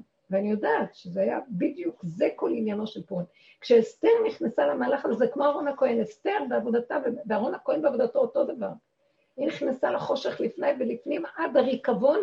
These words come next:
הגועל הכי נורא שיש. זה מעשה העגל, שאהרון היה קשור אליו. וכשהוא הגיע למקום הזה,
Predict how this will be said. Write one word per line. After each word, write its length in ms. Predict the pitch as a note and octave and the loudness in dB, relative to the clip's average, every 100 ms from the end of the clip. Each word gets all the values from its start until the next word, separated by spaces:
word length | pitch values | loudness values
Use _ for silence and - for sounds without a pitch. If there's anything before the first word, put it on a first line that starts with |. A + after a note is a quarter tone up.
| - | -2
הגועל 440 | F#3 F3 A#3 B3+ - | -2 0 0 0 -4
הכי 220 | - A#3 | -4 -2
נורא 260 | A3 F3 - _ _ _ | -2 -2 -10 _ _ _
שיש. 520 | - F3 D#3+ D#3 _ _ _ _ _ _ _ _ | -6 -4 -4 -8 _ _ _ _ _ _ _ _
זה 260 | F#3 F#3 C4 D4 A3 G3+ | -2 4 6 4 -2 -6
מעשה 420 | G3+ G3+ F#3+ C4+ | -4 -4 -2 0
העגל, 440 | C4 B3 A3+ E3+ - - _ - | 0 2 2 0 -8 -14 _ -8
שאהרון 480 | - G3 F#3+ C#4 | 0 2 2 0
היה 140 | F4+ - | -2 -4
קשור 360 | A#3 - A3+ | -4 -2 -2
אליו. 140 | G3+ E3 - - _ - | -2 -4 -12 -20 _ -2
וכשהוא 280 | A3+ - B3 | -2 0 0
הגיע 200 | B3 D#4 | 2 4
למקום 380 | D4 - C#4+ D4+ | 4 4 2 2
הזה, 300 | C#4+ D#4 | 2 2